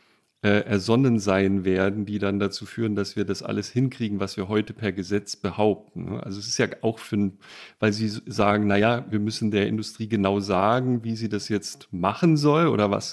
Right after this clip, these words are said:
äh, wa-, woran die ist.“ Ich stelle mir es irre schwer vor, zumal die Technologien zum Teil,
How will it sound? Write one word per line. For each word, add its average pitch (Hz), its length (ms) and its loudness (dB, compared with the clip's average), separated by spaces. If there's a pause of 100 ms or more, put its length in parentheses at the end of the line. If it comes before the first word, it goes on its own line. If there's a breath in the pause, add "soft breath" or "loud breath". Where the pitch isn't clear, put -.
äh, 107 180 -4
wa-, 107 180 -4
woran 107 360 0
die 107 160 -4
ist.“ 151 260 -2 (640 loud breath)
Ich - 120 -2
stelle 110 160 2
mir 110 80 4
es 110 100 -4
irre 127 320 2
schwer 110 420 2
vor, 135 540 -2
zumal 104 300 0
die 104 120 0
Technologien 107 720 -4
zum 113 220 -6
Teil, 101 380 -2